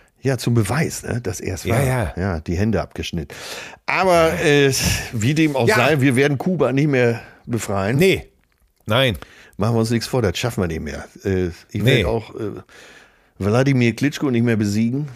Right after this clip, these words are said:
Speaker 2: Nein.
Speaker 1: Äh, wo-,
Speaker 2: Und,
Speaker 1: äh, aber
Speaker 2: ähm,
Speaker 1: er ist ja eh zurückgetreten, insofern. Und du
Speaker 2: Ja.
Speaker 1: bist ja auch vor Jahren schon zurückgetreten vom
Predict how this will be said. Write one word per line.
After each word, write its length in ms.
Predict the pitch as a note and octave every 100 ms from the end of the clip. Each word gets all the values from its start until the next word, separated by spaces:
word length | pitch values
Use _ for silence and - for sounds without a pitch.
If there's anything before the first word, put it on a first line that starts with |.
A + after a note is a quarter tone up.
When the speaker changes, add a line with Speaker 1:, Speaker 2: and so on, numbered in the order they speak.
| - _ _ _ -
Speaker 2:
Nein. 380 | A2 C#3+ B2+ D#2 _ _ -
Speaker 1:
Äh, 280 | G2 F#2 F2+ -
wo-, 120 | -
Speaker 2:
Und, 240 | D3 D3 C3
Speaker 1:
äh, 300 | G2+ G2 B2+
aber 100 | G#2+
Speaker 2:
ähm, 60 |
Speaker 1:
er 60 | A2+
ist 100 | -
ja 80 | G#2
eh 140 | A#2
zurückgetreten, 720 | A2+ F#2+ G2+ F2+ - D2+ C2+
insofern. 500 | D2+ D#2+ D#2+ E2+ F2
Und 140 | G#2+ F#2+
du 60 |
Speaker 2:
Ja. 80 | -
Speaker 1:
bist 160 | - G3
ja 80 | -
auch 100 | F3
vor 160 | F#3
Jahren 280 | C3 G2+ F2
schon 160 | - F2+
zurückgetreten 580 | F#2+ E2+ F2+ - F2+ D#2+
vom 220 | E2